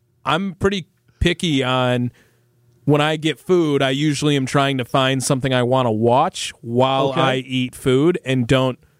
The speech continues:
Speaker 1: touch the food until I find something that I wanna watch.
Speaker 2: All right, we are not, we are not quite as different as you would think because I do have a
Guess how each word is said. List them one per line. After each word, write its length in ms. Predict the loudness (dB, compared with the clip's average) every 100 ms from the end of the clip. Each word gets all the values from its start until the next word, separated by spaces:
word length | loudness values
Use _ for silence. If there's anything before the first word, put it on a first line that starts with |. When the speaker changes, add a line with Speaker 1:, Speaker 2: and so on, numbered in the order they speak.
| _ _
Speaker 1:
touch 340 | -2 -2 -4 -10
the 100 | -6
food 440 | -2 -2 -2 -4 _ _ _
until 260 | -2 2 0
I 100 | 0
find 360 | 0 0 0
something 480 | -2 -2 0 0 2
that 120 | 0
I 100 | 0
wanna 220 | -2 -6 -6
watch. 460 | -8 -10 -14 -16 _ _ _ _ _ _
Speaker 2:
All 160 | -2 0
right, 180 | 0 0
we 140 | 0
are 120 | 0
not, 260 | 0 0 -2
we 200 | -4 -2
are 80 | -2
not 220 | -2 0
quite 220 | 0 2
as 120 | 0
different 380 | 0 0 0 2
as 160 | 0 0
you 100 | -4
would 140 | -4
think 240 | -2 -2
because 380 | -2 0 2 2
I 120 | 0 -2
do 320 | 0 2 4
have 260 | 4 2
a 280 | 4 4 2